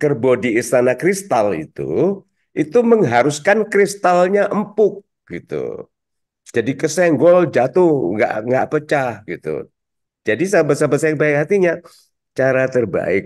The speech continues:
untuk menjadi orang yang sesuai untuk keadaan yang baru,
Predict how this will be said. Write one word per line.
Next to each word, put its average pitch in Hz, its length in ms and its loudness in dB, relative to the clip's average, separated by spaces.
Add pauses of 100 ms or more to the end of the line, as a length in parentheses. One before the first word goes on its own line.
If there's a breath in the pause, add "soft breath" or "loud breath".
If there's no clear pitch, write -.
untuk 101 320 -2
menjadi 95 920 -2 (400)
orang 107 320 0
yang 98 160 0
sesuai 135 720 -2
untuk 95 320 -4
keadaan 73 720 -4
yang - 200 -12 (120)
baru, 127 640 0